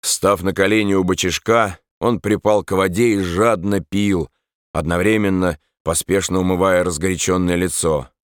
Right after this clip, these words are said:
Студёная прозрачная вода отдавала болотом и жестоко щемила зубы.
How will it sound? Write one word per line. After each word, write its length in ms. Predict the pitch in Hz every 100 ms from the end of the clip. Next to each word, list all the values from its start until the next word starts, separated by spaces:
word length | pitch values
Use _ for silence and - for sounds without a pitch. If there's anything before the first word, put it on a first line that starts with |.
| _ _ _ _
Студёная 760 | - - 78 98 107 104 95 85
прозрачная 760 | 87 85 87 101 87 85 85
вода 440 | 82 80 101 104
отдавала 540 | 92 76 87 95 92 87
болотом 720 | 80 87 110 120 101 95 80 _ _ _ _
и 80 | 82
жестоко 680 | 82 87 - - 120 98 95
щемила 680 | 69 76 90 92 95 85 87
зубы. 600 | 78 90 87 78 73